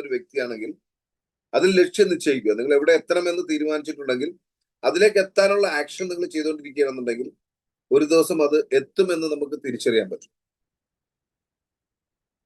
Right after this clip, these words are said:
അവിടെ നിങ്ങളിപ്പോ, ആ, ആ ഇട്ട സ്ഥലത്തെ കുറിച്ചിട്ട് മറന്നു പോകുന്നു, അല്ലെങ്കിൽ ആ, അതിന് വേണ്ട വെള്ളവും വളവും ഒന്നും കിട്ടുന്നില്ല എന്നൊരു സാഹചര്യത്തിലാണെന്നുണ്ടെങ്കിൽ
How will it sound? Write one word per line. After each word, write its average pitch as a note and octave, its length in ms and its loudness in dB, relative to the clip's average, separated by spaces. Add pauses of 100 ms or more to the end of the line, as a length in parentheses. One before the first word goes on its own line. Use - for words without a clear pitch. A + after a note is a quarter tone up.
(340)
അവിടെ D#3 200 6 (220)
നിങ്ങളിപ്പോ, D#3 340 0 (260)
ആ, C3 40 -10 (800)
ആ C3 40 -2 (180)
ഇട്ട - 160 -2 (100)
സ്ഥലത്തെ D3 360 2 (360)
കുറിച്ചിട്ട് C#3 400 -6
മറന്നു C3 300 -4
പോകുന്നു, B2+ 300 -2 (100)
അല്ലെങ്കിൽ B2+ 300 -6 (760)
ആ, A2+ 40 -4
അതിന് C3 300 2
വേണ്ട C3+ 260 4
വെള്ളവും C3 400 4
വളവും C3 220 0
ഒന്നും C3 160 -6
കിട്ടുന്നില്ല C3 460 -2
എന്നൊരു C3 280 -4
സാഹചര്യത്തിലാണെന്നുണ്ടെങ്കിൽ A#2+ 1120 -2